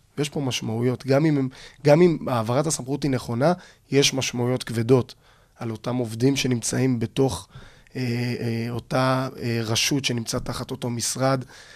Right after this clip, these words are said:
על הסדר והארגון והסינכרון בין הגופים. לוקח זמן לגוף לעבור מ-, אה, X ל-Y ולהסתנכרן. זרוע העבודה, אה, אה,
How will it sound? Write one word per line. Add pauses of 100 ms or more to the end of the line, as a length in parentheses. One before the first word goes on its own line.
(140)
על
הסדר
והארגון
והסינכרון
בין
הגופים. (380)
לוקח
זמן (340)
לגוף
לעבור
מ-,
אה, (120)
X (140)
ל-Y (380)
ולהסתנכרן. (280)
זרוע
העבודה, (500)
אה, (360)
אה,